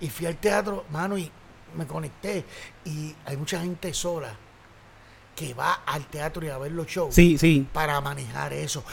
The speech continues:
Speaker 1: Y ustedes no saben lo importante que es. Ustedes sí,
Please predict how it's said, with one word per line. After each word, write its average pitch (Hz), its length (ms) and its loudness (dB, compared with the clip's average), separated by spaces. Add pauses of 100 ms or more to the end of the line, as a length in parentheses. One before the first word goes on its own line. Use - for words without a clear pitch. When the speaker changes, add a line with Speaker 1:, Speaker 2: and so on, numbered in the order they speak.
(200)
Speaker 1:
Y - 40 -10
ustedes 160 340 6
no 190 100 0
saben 208 420 2
lo 175 220 0
importante 165 720 -2
que 208 120 4
es. 180 120 -4 (280)
Ustedes 220 360 6
sí, 170 160 -2